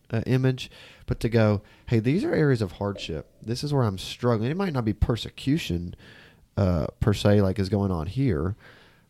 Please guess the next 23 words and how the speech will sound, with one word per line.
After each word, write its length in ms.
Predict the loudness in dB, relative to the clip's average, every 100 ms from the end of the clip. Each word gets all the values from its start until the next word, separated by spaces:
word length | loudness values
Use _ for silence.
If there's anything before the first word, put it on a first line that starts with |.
| 2
But, 260 | 2 2 0
but 200 | 2 2
anyone 440 | 0 0 2 2 4
we're 180 | 4
engaged 540 | 2 0 0 0 -2 -4
with 240 | -2 -2
that 60 | -2
we're 100 | -4
trying 220 | -2 -4
to 60 | -2
lead 240 | -2 -2
towards 220 | -2 -4
maturity 500 | -4 -8 -6 -4 -2
in 100 | -4
Christ, 540 | -6 -4 -2 -2 -6 -6
they've 260 | -4 -4
got 320 | -2 -2 -2 -4
to 120 | -8
see 600 | -8 -8 -2 0 0 -4 -10 _ _ _ _ _
the 80 | -8
reality 400 | -4 -2 0 -2
of 100 | -4
hardship 600 | -6 -6 -6 -8 -6 -6